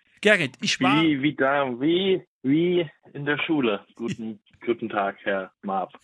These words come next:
Speaker 1: <laughs> Genau, Gerrit, wir haben damals die Sache gut rocken können. Als ich nach Roßdorf an die Schule kam, hab die Rugby A G aufgemacht. Du hast bei Blau-Gelb Darmstadt Rugby gespielt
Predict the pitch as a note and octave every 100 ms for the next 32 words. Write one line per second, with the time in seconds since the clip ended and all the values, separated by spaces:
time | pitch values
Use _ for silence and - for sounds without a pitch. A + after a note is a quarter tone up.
0 | _ C4 - B3+ - - - B2+ - F3
1 | - A#3+ A3 C3+ G#2+ - F3 D3+ A#2+ _
2 | D#3+ G#3+ F3 F#3 F#3+ F3+ F3+ F3+ F3+ -
3 | D#3+ E3 D#3+ D3+ D3+ A#2 D#3+ A3 G3 G3
4 | C#3 D3+ D3 D3+ C3 C#3+ D#3 F3+ - D3
5 | C3 D#3+ F#3 E3+ D#3+ E3+ B2+ D3 - B2
6 | B2+ - - F3 D#3+ D#3 E3 D#3 A2+ D#3
7 | - D#3+ D3+ - C3+ B2+ D3 - B2 G#2
8 | A#2 C#3 D#3 D3+ C#3 C3 B2+ B2+ - A2
9 | A#2 - - - - F3+ F#3+